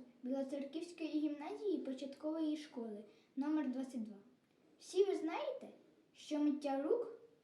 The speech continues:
рятує життя, адже на більшості поверхонь, які здаються чистими,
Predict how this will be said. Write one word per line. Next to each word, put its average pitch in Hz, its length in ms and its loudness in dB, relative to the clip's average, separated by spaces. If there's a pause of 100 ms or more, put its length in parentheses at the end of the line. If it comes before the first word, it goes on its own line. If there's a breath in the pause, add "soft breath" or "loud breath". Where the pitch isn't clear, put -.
(100)
рятує 277 580 -2
життя, 285 380 -2 (340 loud breath)
адже 294 320 2
на 311 120 6
більшості 320 560 0
поверхонь, 269 680 -2 (280 loud breath)
які 294 280 0
здаються 294 420 2
чистими, 254 560 -2